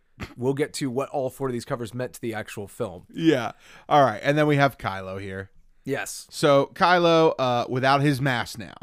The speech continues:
Speaker 2: I mean, we didn't have him on the last, on last cover, but, you know, no mask. We're going maskless. We all wondered what was gonna happen.
Speaker 1: And it's kind of a pump fake here because with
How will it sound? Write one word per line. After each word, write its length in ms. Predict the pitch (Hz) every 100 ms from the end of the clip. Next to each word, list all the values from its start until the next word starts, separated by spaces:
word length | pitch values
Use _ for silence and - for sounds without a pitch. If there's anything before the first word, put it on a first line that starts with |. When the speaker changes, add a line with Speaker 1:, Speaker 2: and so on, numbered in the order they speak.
| - _
Speaker 2:
I 80 | 107
mean, 100 | 127
we 100 | 135
didn't 180 | 180 175
have 240 | 151 151 143
him 160 | 143
on 140 | 139 139
the 80 | 131
last, 380 | 131 131 127 -
on 180 | 123
last 260 | 131 139 131
cover, 300 | 143 135 131
but, 220 | 120 110 _ _ _ -
you 100 | 120
know, 120 | 107
no 240 | 110 143
mask. 600 | 160 147 143 143 135 - _ -
We're 100 | 104
going 260 | 113 139
maskless. 640 | 139 127 123 - 127 120 -
We 140 | 107
all 180 | 107 120
wondered 360 | 135 131 127 127
what 140 | 120
was 100 | - 127
gonna 160 | 135
happen. 520 | 120 117 113 120 117 - _ _ -
Speaker 1:
And 80 | 165
it's 120 | 170
kind 120 | 208
of 80 | 202
a 60 | 220
pump 280 | - 175 -
fake 260 | 160 143
here 220 | - 143
because 320 | 131 123 143 123
with 180 | 131